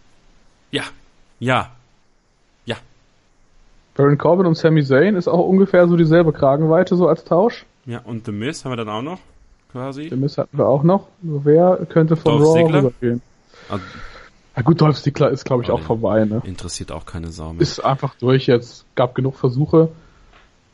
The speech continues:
Speaker 2: Ja.
Speaker 1: Dann sind wir ja quasi schon bei den Main Events, weil
Speaker 2: Sind schon bei den Main Events.
Speaker 1: Roman Reigns zu SmackDown erstmal,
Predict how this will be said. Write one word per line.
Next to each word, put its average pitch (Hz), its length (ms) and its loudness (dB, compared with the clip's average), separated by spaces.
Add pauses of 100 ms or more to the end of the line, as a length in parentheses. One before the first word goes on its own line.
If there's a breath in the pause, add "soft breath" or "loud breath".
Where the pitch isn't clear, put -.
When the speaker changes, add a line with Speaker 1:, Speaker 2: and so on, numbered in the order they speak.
(1400)
Speaker 2:
Ja. 170 480 4 (320 loud breath)
Speaker 1:
Dann 110 140 -4
sind 160 180 -2
wir 320 60 -2
ja 156 100 2
quasi 95 260 -4
schon 101 140 -6
bei 95 80 -2
den 92 160 -2
Main 90 180 -4
Events, 104 580 -4
weil 90 420 -2
Speaker 2:
Sind 147 160 0
schon - 140 -20
bei 156 60 -6
den 156 120 0
Main 147 180 2
Events. 127 400 0 (380)
Speaker 1:
Roman 123 320 2
Reigns 113 460 -2 (840)
zu 147 120 -6
SmackDown 147 580 -6 (400)
erstmal, 151 420 -4